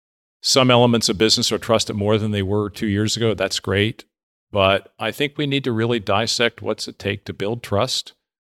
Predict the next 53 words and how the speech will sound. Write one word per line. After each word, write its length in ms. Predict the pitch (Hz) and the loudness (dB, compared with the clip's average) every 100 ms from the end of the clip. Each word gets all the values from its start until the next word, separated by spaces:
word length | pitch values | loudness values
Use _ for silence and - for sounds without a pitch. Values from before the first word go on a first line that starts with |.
| _ | _
and 100 | 110 | -8
be 80 | 104 | -6
sure 260 | - 120 110 | -2 -2 0
that's 280 | 110 107 | 0 -2
in 80 | 110 | -2
our 180 | 113 107 | -2 0
organizations. 880 | 110 117 113 113 120 - 95 104 - _ _ _ _ | -2 -2 -4 -2 -2 -4 -10 -14 -18 _ _ _ _
Uh, 280 | 101 95 95 | -6 -4 -4
I, 200 | - 117 - | -2 -2 0
I 120 | 120 | -2
do 220 | 113 120 113 | 2 4 6
a 20 | |
lot 180 | 110 123 | 6 4
of 100 | 107 | 4
work 220 | 113 104 | 2 0
with 120 | 107 | -2
Deloitte. 440 | 95 92 104 104 | -2 2 2 2
They 120 | - 101 | 0 -2
have 100 | 95 | 0
a 60 | |
new 380 | 98 104 101 92 92 _ _ - | 0 2 0 -2 -8 _ _ -6
study 400 | - - 101 92 | -4 2 2 2
or 80 | |
new 120 | 98 92 | -2 -4
platform 540 | - 101 - 98 87 | 0 0 0 -4 -2
out 240 | 87 92 | 0 -2
about, 360 | 90 92 90 85 _ - | -2 -2 -2 -4 _ -10
they 120 | 92 | -6
really 260 | 101 98 85 | -2 -2 0
dissect 560 | 92 98 - 90 - | 2 2 0 -6 -8
trust 420 | - 90 98 - | -6 -4 -2 -4
and 100 | - | -8
they 120 | 87 87 | -8 -6
look 240 | 95 - | -8 -6
at 100 | 95 - _ _ _ | -8 -10 _ _ _
the 160 | 95 98 | -2 -2
impact 380 | 98 92 101 | -2 -4 -4
of 80 | 113 | -8
trust 340 | - 92 92 95 | -4 -4 -2 -6
on 140 | 85 | -6
business 420 | 92 90 95 - | -6 -6 -6 -8
and 140 | 85 78 | -8 -4
brands. 580 | 87 90 90 92 90 | -2 0 -2 -4 -8
What 140 | 90 92 | -4 -4
are 20 | |
the, 200 | 92 90 | -4 -6
what 180 | 98 95 | -4 -4
are 40 | |
the 120 | 92 87 | -2 -2
elements 400 | 95 92 92 - | -2 -2 -6 -8
that 120 | 82 | -8
drive 340 | 85 85 92 | -4 -2 -4
trust? 440 | - 90 92 - | -4 -4 -4 -8